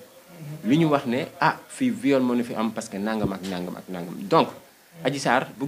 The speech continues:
génnee ne Sonko da ko violé, yi dina yomb lool, lool, lool, lool, lool, euh, euh, euh, ñu ne waxul dëgg parce que dafa am ay preuves.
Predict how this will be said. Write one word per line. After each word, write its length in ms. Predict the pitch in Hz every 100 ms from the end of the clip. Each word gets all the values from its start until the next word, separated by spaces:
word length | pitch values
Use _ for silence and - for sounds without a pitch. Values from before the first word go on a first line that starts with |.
| 131
génnee 300 | 135 120 107
ne 100 | 110
Sonko 280 | 131 110
da 100 | 104
ko 140 | 104 107
violé, 320 | 95 95 95
yi 140 | 101 127
dina 200 | 165 170
yomb 240 | 165 147
lool, 280 | 131 135 143 143
lool, 160 | 139 139
lool, 220 | 139 135 139
lool, 180 | 139 139
lool, 160 | 139 - - - - - -
euh, 20 |
euh, 420 | 107 104 90 107 107
euh, 220 | 107 101
ñu 120 | 110
ne 140 | 117 117 113
waxul 260 | 117 117 95
dëgg 280 | 101 87 -
parce 140 | 104
que 80 | -
dafa 140 | 101 131
am 80 | 127
ay 80 |
preuves. 320 | 104 92 85